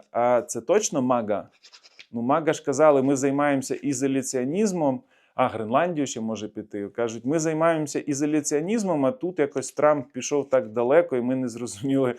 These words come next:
чи це точно мага, бо, ну, трошки виходить так, що,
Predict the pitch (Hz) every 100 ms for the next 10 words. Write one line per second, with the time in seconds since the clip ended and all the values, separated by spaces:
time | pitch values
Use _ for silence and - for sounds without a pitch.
0 | - - - - 143 127 147 165 139 143
1 | 139 165 214 190 165 127 151 151 143 139
2 | _ _ - 139 151 135 160 170 156 135
3 | 139 160 143 139 139 147 151 - 135 131
4 | 127